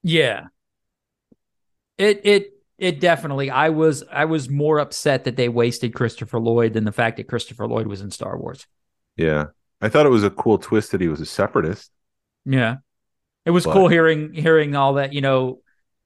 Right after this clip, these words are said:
Speaker 1: he did that, that, like, one minute of dialogue was pretty cool that he
Speaker 2: Yeah.
Speaker 1: did.
Speaker 2: Yeah. But that was it.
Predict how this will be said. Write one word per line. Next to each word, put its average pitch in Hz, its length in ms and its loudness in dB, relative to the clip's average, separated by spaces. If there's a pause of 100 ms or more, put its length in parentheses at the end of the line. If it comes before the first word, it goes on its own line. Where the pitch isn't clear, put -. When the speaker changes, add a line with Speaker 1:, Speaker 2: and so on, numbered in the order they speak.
Speaker 1:
he 190 140 0
did 143 420 0
that, 156 280 -2
that, 156 200 -2
like, 143 180 -2
one 147 280 -4
minute 143 220 0
of 127 80 0
dialogue 123 460 -2
was 101 100 -12
pretty 98 240 -8
cool 98 320 -10 (140)
that 101 140 -6
he 101 80 -6
Speaker 2:
Yeah. 76 60 -4
Speaker 1:
did. 69 220 -6 (340)
Speaker 2:
Yeah. 76 240 -2 (1200)
But 87 120 0
that 85 160 0
was 73 180 -4
it. 71 200 -6